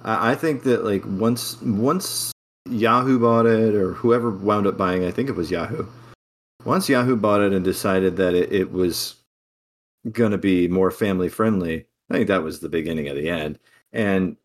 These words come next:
it really, it reeks of that religious conversion, like the, uh,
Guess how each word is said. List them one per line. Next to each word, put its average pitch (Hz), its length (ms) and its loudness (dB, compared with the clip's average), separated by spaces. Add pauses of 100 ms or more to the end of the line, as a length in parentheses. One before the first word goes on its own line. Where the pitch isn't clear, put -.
it 113 360 -2
really, 120 460 4
it 98 180 0
reeks 110 360 0
of 95 100 0
that 87 160 2
religious 90 420 -2
conversion, 87 680 -2 (280)
like 87 320 -4
the, 87 280 0
uh, 95 60 0